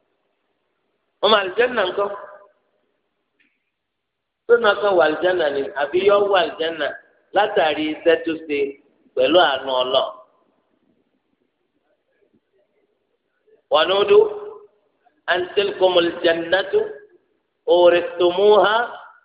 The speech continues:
بما كنتم تعملون. Wọ́n pè wọ́n, àlùjánnà nìyẹn.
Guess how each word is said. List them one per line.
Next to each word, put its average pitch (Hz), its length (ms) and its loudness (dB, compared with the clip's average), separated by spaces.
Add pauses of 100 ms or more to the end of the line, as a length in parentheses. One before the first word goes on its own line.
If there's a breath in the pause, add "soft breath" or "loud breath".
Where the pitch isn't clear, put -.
(320)
بما 160 260 -2 (120)
كنتم 196 420 -2 (100)
تعملون. 117 520 -4 (1000)
Wọ́n 214 180 2
pè 214 160 4
wọ́n, 156 240 -2 (1040)
àlùjánnà 240 540 0
nìyẹn. 196 340 -4